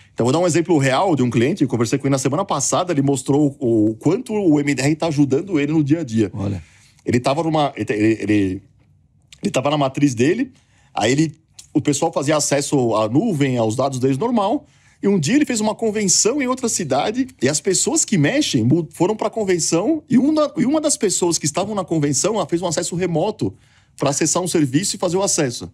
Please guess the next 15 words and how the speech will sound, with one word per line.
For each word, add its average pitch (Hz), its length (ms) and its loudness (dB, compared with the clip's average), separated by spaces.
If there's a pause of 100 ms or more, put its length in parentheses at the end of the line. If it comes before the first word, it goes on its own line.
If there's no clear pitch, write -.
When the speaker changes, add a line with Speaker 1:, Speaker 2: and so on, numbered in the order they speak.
(280)
Speaker 2:
Abriu 120 280 0
Speaker 1:
Ele - 60 4
Speaker 2:
um 170 40 -2
Speaker 1:
falou 170 180 2
que 160 60 2
Speaker 2:
corredor 156 360 0
ali. 147 380 2
Speaker 1:
ele 123 80 4
falou 180 140 0
que 196 60 0
demorou 196 300 2
cinco 269 380 0
minutos, 208 420 2
veio 160 200 0
um, 185 120 -2